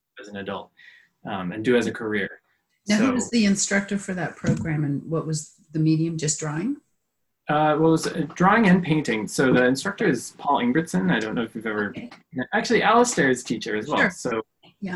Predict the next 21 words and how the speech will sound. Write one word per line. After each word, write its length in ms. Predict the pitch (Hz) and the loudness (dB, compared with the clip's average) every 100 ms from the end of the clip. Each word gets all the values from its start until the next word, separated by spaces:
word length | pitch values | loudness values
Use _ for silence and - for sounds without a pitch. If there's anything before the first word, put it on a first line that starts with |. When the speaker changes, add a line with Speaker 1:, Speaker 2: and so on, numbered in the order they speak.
| 123 | -2
Speaker 1:
um, 220 | 113 104 - _ _ _ _ _ _ _ - - | 0 -2 -6 _ _ _ _ _ _ _ -12 -6
that's 160 | 113 | -6
something 240 | - 113 120 | -4 -6 -4
that 160 | 101 - _ - | -6 -10 _ -8
Alistair 320 | 107 104 - | -8 -6 -6
and 80 | 107 | -6
I 60 | 107 | -6
connected 360 | 120 110 - | -6 -8 -6
over. 140 | 113 107 | -4 0
We 100 | 139 | 2
didn't 180 | 208 | 4
study 240 | 208 185 170 | 4 4 4
at 80 | 170 | 4
the 60 | 147 | 2
same 140 | 139 123 | 0 0
time, 380 | 143 123 107 107 _ _ - | 0 0 -2 -6 _ _ -8
uh, 340 | 127 107 101 98 | -2 -2 -2 -6
with 220 | 123 107 | -8 -8
Paul, 440 | - 107 101 98 - | -6 -2 -2 -4 -6
but, 260 | 113 104 - - | -4 -4 -6 -16
uh, 420 | 117 107 104 107 | -8 -4 -4 -6